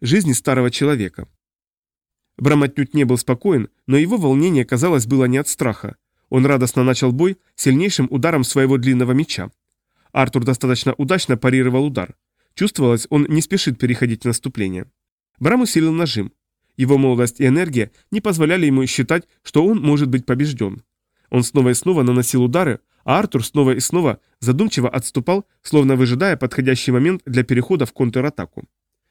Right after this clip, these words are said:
Но Брам продолжал наступать все активнее и напористей. Артур еще не успел решить,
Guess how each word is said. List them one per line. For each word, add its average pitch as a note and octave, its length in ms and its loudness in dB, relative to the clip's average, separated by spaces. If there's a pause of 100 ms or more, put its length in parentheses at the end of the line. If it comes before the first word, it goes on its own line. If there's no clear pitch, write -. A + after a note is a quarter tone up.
(140)
Но B3 120 2
Брам F#3 220 2
продолжал C3+ 400 0
наступать C3 420 0
все C3 140 0
активнее F#3 380 0
и C#3+ 100 -2
напористей. A2 600 -6 (560)
Артур C3 300 0
еще C3+ 220 0
не C3 100 4
успел C3 320 0
решить, C3+ 500 -2